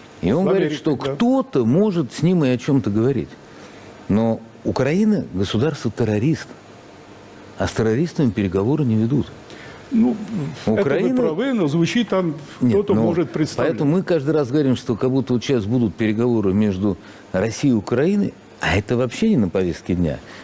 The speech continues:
Speaker 1: Сейчас у нас Европа и, а, Украина кричат, что мы тоже хотим поучаствовать в переговорах
Speaker 2: Нет.
Speaker 1: России и Америки. А о чем нам говорить с Украиной? Нам принципиально, нам с ними говорить не о чем.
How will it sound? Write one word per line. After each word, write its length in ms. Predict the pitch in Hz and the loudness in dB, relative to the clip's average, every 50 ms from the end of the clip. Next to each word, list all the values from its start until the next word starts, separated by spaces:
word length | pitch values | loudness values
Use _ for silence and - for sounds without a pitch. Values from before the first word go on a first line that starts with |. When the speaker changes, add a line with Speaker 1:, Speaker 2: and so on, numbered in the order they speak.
| - - | -12 -6
Speaker 1:
Сейчас 280 | - 123 131 117 - | -2 -2 -2 0 2
у 20 | 135 | 0
нас 240 | 131 127 117 - - | 0 0 -2 -2 0
Европа 600 | 113 113 107 107 113 147 175 165 - 123 104 85 - - - - - - - - - - - | 0 2 2 2 2 2 0 0 0 -2 -2 -2 -4 -8 -20 -20 -20 -20 -20 -20 -20 -14 -6
и, 320 | - - 107 110 107 98 90 - - - - - - | -2 0 2 2 2 0 -2 -6 -14 -20 -12 -6 -4
а, 140 | 95 101 117 | -2 -2 -2
Украина 600 | 127 120 - - 127 127 151 190 208 196 147 113 | -2 -4 -2 -2 -2 0 0 0 0 0 0 -2
кричат, 420 | - 123 120 113 - - 143 117 | 0 -2 -2 -2 0 -2 -2 -2
что 140 | - - 123 | 0 0 0
мы 140 | 117 120 110 | 2 0 0
тоже 400 | - - 233 240 208 151 135 123 | 0 0 0 0 0 0 -2 -2
хотим 340 | - 147 139 117 143 127 113 | -2 -2 -2 0 0 0 0
поучаствовать 580 | - 117 123 123 - 143 117 - - 107 131 | 2 0 -2 0 0 -2 -2 -2 -2 -6 -4
в 40 | 131 | -2
переговорах 540 | 113 107 107 98 120 135 147 156 135 - - - - | 0 0 0 2 2 2 2 2 0 -2 -6 -8 -4
Speaker 2:
Нет. 200 | 240 233 165 - 104 | -2 -2 0 0 0
Speaker 1:
России 480 | 113 110 123 - - 143 156 180 185 | -2 -2 -4 -4 -2 0 2 2 2
и 140 | 175 - 160 | 2 2 2
Америки. 600 | 160 160 165 185 214 233 214 131 98 - - - - - - - - - - - | 0 2 2 2 2 2 2 0 -2 -4 -8 -14 -14 -14 -20 -20 -20 -18 -12 -6
А 180 | - 120 127 139 | -4 0 0 0
о 60 | 139 | 0
чем 440 | 139 131 - 226 247 220 170 139 139 | 0 0 0 2 2 2 2 2 2
нам 240 | 156 156 123 98 85 | 2 0 -2 -2 -2
говорить 420 | 90 101 113 139 165 160 - - | 0 0 0 2 0 0 -2 -4
с 100 | - - | -4 -4
Украиной? 520 | 104 - - 120 139 156 151 117 76 73 - - - - - - - - - | -4 -2 0 0 0 0 0 -2 -4 -8 -12 -16 -20 -20 -20 -20 -10 -4 -2
Нам 140 | 135 151 - | -2 -2 0
принципиально, 600 | 156 165 175 165 - 185 - 214 202 160 101 92 | 0 0 0 0 -2 -2 -2 0 0 0 0 0
нам 200 | 98 110 120 113 | 2 2 2 0
с 100 | - 190 | 2 2
ними 140 | 190 175 | 2 2
говорить 580 | 120 90 95 107 117 143 175 220 226 175 101 76 | 2 2 0 0 2 2 2 2 2 0 0 0
не 120 | 117 135 160 | 0 0 2
о 100 | 139 92 | 0 -2
чем. 240 | - - - - | -4 -8 -12 -12